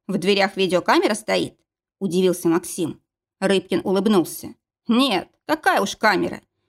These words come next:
Просто я в окно видел, как ты подъехал. Ну, как у тебя дела?" "Все в порядке. Прокурор подписал санкцию. Он меня из кабинета выставил", сам не зная зачем, ляпнул Максим. "И что из этого следует?"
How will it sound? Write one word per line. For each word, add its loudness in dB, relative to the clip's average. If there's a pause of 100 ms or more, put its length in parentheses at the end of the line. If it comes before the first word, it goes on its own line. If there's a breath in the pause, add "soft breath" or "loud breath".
(120)
Просто 0
я 4
в 2
окно 2
видел, 0
как -2
ты -6
подъехал. -4 (280)
Ну, 0 (180)
как 2
у 0
тебя 0
дела?" 0 (600)
"Все -4
в -4
порядке. -2 (260)
Прокурор 2
подписал -4
санкцию. -6 (320)
Он 2
меня 2
из -4
кабинета 2
выставил", -2 (360)
сам 0
не 2
зная 2
зачем, 2
ляпнул 0
Максим. -4 (600)
"И -2
что 0
из 0
этого 0
следует?" -2